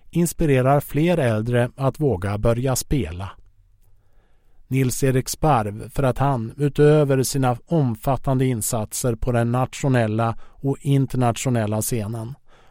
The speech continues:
under lång tid bidragit till en stark musikscen i Uppsala, som solist och kammarmusiker, men också som primarie och konsertmästare. Årets hedersmedaljer delas ut under högtidliga former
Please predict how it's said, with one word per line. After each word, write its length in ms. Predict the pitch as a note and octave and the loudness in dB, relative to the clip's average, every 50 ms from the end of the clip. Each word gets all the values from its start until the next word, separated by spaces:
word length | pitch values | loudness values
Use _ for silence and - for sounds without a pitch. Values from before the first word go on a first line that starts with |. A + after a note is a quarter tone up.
| - - | -6 0
under 240 | D#3+ D3+ D3+ D#3+ D#3+ | 2 4 4 6 6
lång 280 | D#3+ F3 F#3 F3+ E3 | 6 4 4 2 0
tid 280 | - - C3+ C3 B2 B2 | 0 -2 -2 -2 -2 0
bidragit 600 | B2 C#3 C3 A2+ A2+ A#2 A2 A2 A2 A#2 A#2+ - | 0 0 0 0 0 0 0 0 0 -2 -4 -4
till 160 | - B2 A#2+ | -2 -2 -2
en 100 | B2 A#2+ | 0 -2
stark 480 | - - - - C#3 D3+ D3 C3+ - - | -4 -4 0 2 2 2 2 0 -2 -2
musikscen 760 | C3 B2 A#2 - - C#3 B2+ A2+ - - - A#2 A2+ A2+ A#2+ | -2 -2 -2 0 0 -2 -2 -2 -4 -6 -4 -4 -2 -2 0
i 80 | B2+ C3 | 0 -2
Uppsala, 600 | B2 - - - - B2+ G#2+ G#2+ A#2+ C#3 - C#3 - - - - - | -2 -4 -4 -2 -2 -2 -2 -4 -6 -8 -8 -10 -12 -14 -18 -18 -14
som 300 | - - D3 D#3 F3+ F#3 | -4 -2 0 0 0 0
solist 560 | - - G3 E3+ D3+ D#3 E3 - - - - | 0 0 0 2 2 0 0 -2 -6 -6 -6
och 100 | E3 D3 | -6 -4
kammarmusiker, 1040 | - F3+ F#3 D#3 B2 A2+ G#2+ G#2 G#2+ G#2+ G#2+ A2 - - C#3+ - - C3+ A#2 A2 A2 - - - - - | -2 0 0 0 0 0 0 0 -2 -2 -4 -4 -4 -6 -4 -2 -2 -2 -2 -2 -6 -10 -14 -16 -14 -6
men 140 | - C#3 C3+ | -2 0 0
också 320 | C3 A#2 - - - E3+ D#3 | 0 0 -2 -4 -2 -2 0
som 260 | - D#3+ B2+ A2+ A2+ | 0 0 0 0 0
primarie 680 | - - B2+ C3 C#3 C3 B2 A#2 A#2+ A#2+ D3 F3+ F#3 E3 - | 2 2 2 4 4 4 2 2 2 2 0 0 0 -2 -2
och 200 | C3 B2 G#2+ - | -2 -2 -2 -2
konsertmästare. 1000 | - A2+ G2 - - B2 A#2+ A2 G#2 G2 G#2 A2+ A#2 - - - C3+ A2 G#2+ - - - - - - _ _ _ _ _ _ - - _ _ _ - - _ _ _ _ _ | -4 -4 -2 0 2 2 2 0 -2 -4 -4 -4 -4 -4 -2 -2 -4 -4 -4 -8 -14 -18 -20 -20 -20 _ _ _ _ _ _ -20 -20 _ _ _ -20 -20 _ _ _ _ _
Årets 540 | - D3 D3 D3+ D3 C#3+ C#3+ C3+ - - - | -2 2 4 4 6 6 4 2 0 -2 0
hedersmedaljer 960 | C#3+ D3 C#3 A#2+ A#2+ A2+ - - C3 B2 B2+ B2 B2 A#2+ A#2+ B2+ C#3 C#3 C3+ | 2 2 2 2 0 -2 -2 0 2 2 4 4 4 2 2 2 2 2 0
delas 400 | B2 A#2+ C3 C3 C3 C3 - - | 2 2 2 2 2 2 2 0
ut 280 | C#3 B2+ A#2+ A#2 - - | 0 0 -2 -4 -4 -4
under 240 | A#2 A2+ A2 A#2+ A#2 | -4 -2 -2 -2 -2
högtidliga 920 | A2 G2+ B2 C#3+ D3 C3 - - - C3 B2 A#2+ A#2+ B2 B2+ B2+ C#3 C3 | -2 0 0 0 -2 -2 -6 -4 -2 0 0 0 0 0 2 2 2 2
former 600 | - - C#3+ C3+ B2 G#2+ G2+ G#2 A2+ A2+ A#2 - | 2 2 0 0 0 0 0 0 0 0 -2 -4